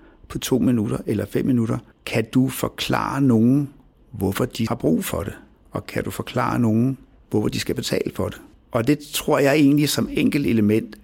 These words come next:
er noget af det mest basale og vigtige, man skal tage fat i. Og man skal huske, man skal ikke gøre det selv. Man skal ikke sidde hjemme i sin studielejlighed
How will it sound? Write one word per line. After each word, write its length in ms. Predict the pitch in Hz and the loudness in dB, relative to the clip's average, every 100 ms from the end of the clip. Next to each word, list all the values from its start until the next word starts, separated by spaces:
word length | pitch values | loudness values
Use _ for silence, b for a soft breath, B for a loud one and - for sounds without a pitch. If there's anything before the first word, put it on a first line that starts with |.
| - | -4
er 60 | 110 | 2
noget 400 | 107 104 131 143 | 4 4 4 4
af 140 | - - | 0 4
det 80 | 123 | 6
mest 320 | 131 139 - | 8 6 2
basale 540 | 113 - 131 - 143 | 0 4 2 2 2
og 180 | 113 104 | 2 2
vigtige, 360 | 123 - - - | 0 0 0 2
man 140 | 104 | 0
skal 160 | - 95 | -2 -4
tage 140 | 98 | -2
fat 220 | 113 120 | 0 2
i. 120 | 123 - | 2 4
Og 80 | |
man 100 | 117 | 2
skal 160 | 110 117 | 2 0
huske, 220 | 139 139 | 0 0
man 100 | 107 | -4
skal 140 | - - | -4 -8
ikke 120 | - | -4
gøre 180 | - 104 | -2 -2
det 80 | |
selv. 240 | - 113 - - | -2 -2 -2 -6
Man 100 | - | -2
skal 120 | 143 | -2
ikke 100 | 143 | -2
sidde 240 | - 135 | 2 4
hjemme 340 | 135 110 117 135 - - _ _ - | 4 4 2 0 -6 -20 _ _ -2
i 100 | 117 | 0
sin 260 | 98 104 98 | 0 -2 -4
studielejlighed 800 | - 110 - 117 82 95 95 | -2 -2 0 0 0 0 0